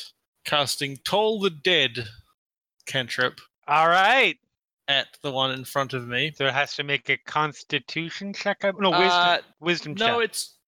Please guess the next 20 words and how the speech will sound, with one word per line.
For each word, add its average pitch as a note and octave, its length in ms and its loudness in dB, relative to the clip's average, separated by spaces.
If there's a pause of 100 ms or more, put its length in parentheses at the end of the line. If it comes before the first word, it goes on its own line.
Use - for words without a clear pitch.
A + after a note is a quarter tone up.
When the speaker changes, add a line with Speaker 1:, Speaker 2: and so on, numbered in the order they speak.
Speaker 1:
just G#3 540 0
in G3 140 0
a, D#3+ 100 2 (180)
oh G3 140 4
yeah, C#3 140 4
wisdom F#3+ 420 0
saving F3+ 320 2
throw G#3+ 460 2
or D#3+ 260 -2
Speaker 2:
Yep. D3 140 2
Speaker 1:
take, E3 220 0 (1120)
uh, C#3+ 360 4
four E3 480 -4
D D#3 100 -2
twelve C#3+ 220 4
Speaker 2:
A C3+ 40 0
lot C3+ 220 4
of B2+ 60 0
Speaker 1:
at B2 60 -4
this A#2+ 80 2